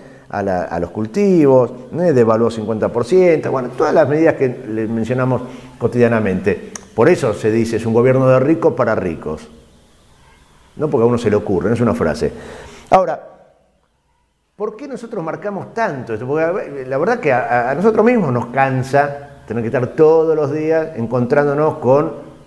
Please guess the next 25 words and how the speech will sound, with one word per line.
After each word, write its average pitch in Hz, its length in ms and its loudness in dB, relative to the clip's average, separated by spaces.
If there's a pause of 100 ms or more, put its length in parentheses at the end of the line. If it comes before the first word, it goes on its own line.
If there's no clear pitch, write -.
(160)
cosas 139 300 0
que 127 100 -6
son 117 600 -2
diametralmente 151 640 2
opuestas 147 340 -2
a 139 60 0
lo 120 120 0
que 120 100 -6
prometió 113 840 -2 (100)
Mauricio 92 380 -10
Macri. 78 380 -14 (500)
Y - 60 0
bueno, 226 160 4
hay 233 60 -8
que 233 100 0
decirlo 196 680 0 (440)
porque, 156 460 -4
eh, 127 960 0
mm, 135 840 -10
cuando 160 240 0
llega 190 120 2
el 226 60 2
momento 208 300 2
de 165 80 4
elegir 110 640 -2